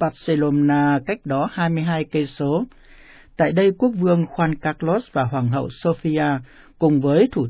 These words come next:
tướng José Zapatero đã có mặt để đón ngài. Đức Thánh Cha lần lượt hội kiến với các vị trong vòng hơn mười lăm phút sau đó, trước khi cùng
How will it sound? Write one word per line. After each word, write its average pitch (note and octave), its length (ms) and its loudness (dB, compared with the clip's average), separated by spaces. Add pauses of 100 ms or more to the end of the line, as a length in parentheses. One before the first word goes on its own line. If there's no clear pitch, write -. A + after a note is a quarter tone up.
tướng F3+ 280 4
José E3+ 560 2
Zapatero D3 1000 0
đã C#3 240 -2
có A#3+ 100 -2
mặt D#3 220 0 (120)
để B2 120 -4
đón C#3 320 -4
ngài. C#3 320 -2 (760)
Đức B3 120 0
Thánh B3 160 2
Cha G#3 180 0
lần D#3 220 4
lượt C#3 180 2
hội C3+ 340 -4
kiến E3+ 280 2
với A#3+ 200 -2
các B3 180 -6
vị C#3+ 360 0
trong F#3 180 -4
vòng C#3+ 240 0
hơn E3+ 280 2
mười B2 140 2
lăm D#3 260 -2
phút A3+ 260 -4
sau D#3 260 -2
đó, D3 320 -2 (480)
trước C4+ 200 2
khi E3+ 380 2
cùng B2 220 2